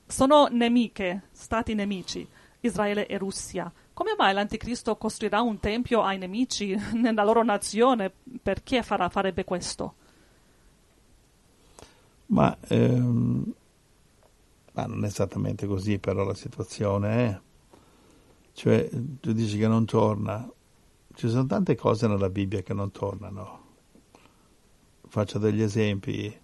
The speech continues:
Speaker 2: Eh, non torna che Gesù sarebbe nato da una vergine, è una cosa normale questa qua.
Speaker 1: Eh, no, no, no. <laughs>
Speaker 2: Il dragone dell'Apocalisse c'ha sette teste, cos'è?
Speaker 1: Eh, non si è
Speaker 2: Lo
Speaker 1: mai
Speaker 2: fa,
Speaker 1: sentito.
Speaker 2: lo fa tornare. Cioè, neanche torna che Dio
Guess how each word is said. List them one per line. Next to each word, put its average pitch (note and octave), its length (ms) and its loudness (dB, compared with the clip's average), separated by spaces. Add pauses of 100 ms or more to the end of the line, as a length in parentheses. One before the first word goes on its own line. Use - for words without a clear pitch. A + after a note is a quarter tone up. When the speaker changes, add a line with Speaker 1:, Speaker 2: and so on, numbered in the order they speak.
(1080)
Speaker 2:
Eh, A3 320 -12 (320)
non A#2 240 6
torna D#3+ 340 4
che A2+ 160 4
Gesù A2+ 540 2 (240)
sarebbe A2 480 0
nato A2 260 0
da G#2 120 0
una G2+ 120 0
vergine, G2 640 -4
è G#2 80 -10
una G2+ 120 -4
cosa G#2 240 -4
normale G2+ 480 -6
questa - 280 -14
qua. G#2+ 200 -14 (380)
Speaker 1:
Eh, F3 60 -18
no, G3 220 -12
no, F3+ 200 -6
no. F#3 380 -8 (180)
<laughs> A#3+ 160 -6
Speaker 2:
Il A2+ 80 -2
dragone A2+ 460 6
dell'Apocalisse A2+ 760 4
c'ha G#2+ 140 -6
sette - 340 -4
teste, A2 720 -8
cos'è? G#2+ 460 -8
Speaker 1:
Eh, - 180 -10
non G#3 160 -8
si - 100 -6
è A3 40 -2
Speaker 2:
Lo G#3+ 60 -2
Speaker 1:
mai G#3+ 100 0
Speaker 2:
fa, - 60 2
Speaker 1:
sentito. G#3 320 -4
Speaker 2:
lo B2+ 40 -2
fa B2 180 -2
tornare. F#2 600 -8 (320)
Cioè, A#2 220 2
neanche B2+ 360 4
torna C#3 280 4
che G#2+ 180 2
Dio A2+ 520 4